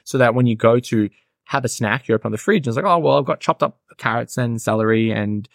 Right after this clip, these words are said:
you know, prepared lettuce and pre-made salads and, you know, roasted vegetables, everything just there." It's very easy to eat those foods rather than going, "Oh, well, there's a bag of carrots, I've got to cook them, and so a capsicum, uh, and a tomato. What am I gonna do with this? Let's just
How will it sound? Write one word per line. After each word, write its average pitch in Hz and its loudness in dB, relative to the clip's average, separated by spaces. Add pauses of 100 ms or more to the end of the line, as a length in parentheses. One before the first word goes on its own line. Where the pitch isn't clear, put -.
(140)
you 127 -6
know, 104 -2
prepared 113 0 (220)
lettuce 107 0
and 104 -4
pre-made 117 0
salads 107 -2
and, 98 -6
you 101 -4
know, 95 -4
roasted 110 0
vegetables, 110 -2
everything 110 0
just 101 -4
there." 120 0 (420)
It's 117 -8
very 110 2
easy 110 -2
to - -10
eat 151 -6
those 113 0
foods 107 -4
rather 110 0
than 110 -4
going, 101 -4
"Oh, 113 4
well, 107 2 (640)
there's 101 -4
a - -4
bag 120 2
of 110 -2
carrots, - -2
I've 110 -2
got 110 2
to 110 0
cook 110 -4
them, 98 -4
and 95 -6 (180)
so - -10
a 110 -4
capsicum, 104 -4 (300)
uh, 95 0
and 104 -2
a - -6
tomato. 107 2
What 113 6
am 110 4
I 107 2
gonna 98 2
do 110 2
with 110 4
this? 98 -2 (200)
Let's 107 -6
just - -10